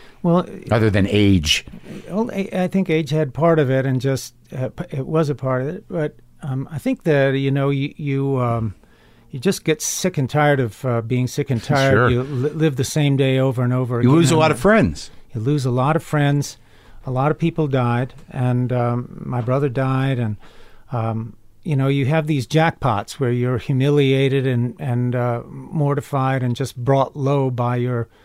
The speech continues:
Speaker 1: by your disease, uh,
Speaker 2: It's
Speaker 1: having
Speaker 2: embarrassing.
Speaker 1: Yeah, it's embarrassing and humiliating and mortifying.
Speaker 2: And you were friends with Belushi too, right?
Speaker 1: Yeah, John was a close friend. And
Speaker 2: Down the Vineyard?
Speaker 1: And da-, on the Vineyard and
Speaker 2: Yeah.
Speaker 1: in New York. And,
Speaker 2: Yeah.
Speaker 1: and, uh, I, you know, I, uh,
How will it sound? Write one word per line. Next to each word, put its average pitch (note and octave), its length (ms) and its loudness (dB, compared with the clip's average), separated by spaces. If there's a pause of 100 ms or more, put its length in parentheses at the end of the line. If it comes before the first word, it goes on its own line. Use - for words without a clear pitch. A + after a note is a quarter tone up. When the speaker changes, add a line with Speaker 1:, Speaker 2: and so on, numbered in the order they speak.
(300)
Speaker 1:
by B2 180 0
your A#2+ 200 -2
disease, B2 640 -2
uh, A#2+ 220 -2
Speaker 2:
It's - 120 -12
Speaker 1:
having A2 60 6 (120)
Speaker 2:
embarrassing. G2+ 540 2
Speaker 1:
Yeah, D#3 220 2
it's - 160 -10
embarrassing A#2+ 520 -2
and A2 100 -2
humiliating A#2 720 -2
and A#2 100 -4
mortifying. A#2+ 720 -4
Speaker 2:
And A#2+ 100 6
you D3 60 6
were D3 60 4
friends C3 280 2
with A2+ 120 2
Belushi A#2 440 4
too, D#3 220 2
right? G2+ 360 2
Speaker 1:
Yeah, A2+ 240 -2 (180)
John C3 280 0
was A#2 140 -4
a A#2 40 -6
close C#3+ 320 -2
friend. A#2 400 -2
And A2 200 -6
Speaker 2:
Down G#2+ 240 6
the G2 60 2
Vineyard? B2 420 4 (240)
Speaker 1:
And B2+ 300 -2 (180)
da-, C#3 140 -2
on C#3 180 -2
the C#3 60 0
Vineyard C#3+ 340 0
and C#3 100 2
Speaker 2:
Yeah. D3+ 100 4
Speaker 1:
in C#3+ 60 2
New C3 80 2
York. C3 460 0
And, G2+ 80 2
Speaker 2:
Yeah. F#2 260 2
Speaker 1:
and, B2 380 -4
uh, A#2+ 260 -4 (100)
I, C3 140 -12
you D3 180 -6
know, B2+ 160 -2
I, B2 180 -6 (640)
uh, A#2 380 -6